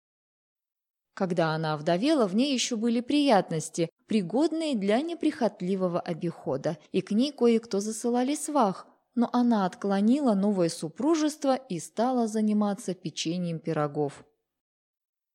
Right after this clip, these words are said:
Пироги изготовлялись по скоромным дням с творогом и печенкою, а по постным — с кашею и горохом. Вдова выносила их в ночвах на площадь и продавала по медному пятаку за штуку.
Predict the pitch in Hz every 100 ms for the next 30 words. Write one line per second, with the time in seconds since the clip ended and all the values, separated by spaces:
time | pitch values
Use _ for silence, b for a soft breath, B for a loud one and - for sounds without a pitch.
0 | _ 185 185 185 175 151 - 175 170 170
1 | 160 160 - 185 - 208 202 160 156 151
2 | 165 156 156 - 180 170 156 160 156 -
3 | 139 - 151 180 262 294 302 - 170 151
4 | 147 - 269 285 190 139 - - 175 175
5 | - 170 156 170 156 160 160 151 - 160
6 | - _ _ _ _ - 175 202 247 302
7 | 202 185 202 262 233 180 175 196 226 226
8 | 175 160 175 156 - 269 311 - 233 b
9 | b - 294 285 220 202 180 175 175 175
10 | - 165 160 190 220 190 175 175 175 170
11 | 175 175 196 - 208 151 143 151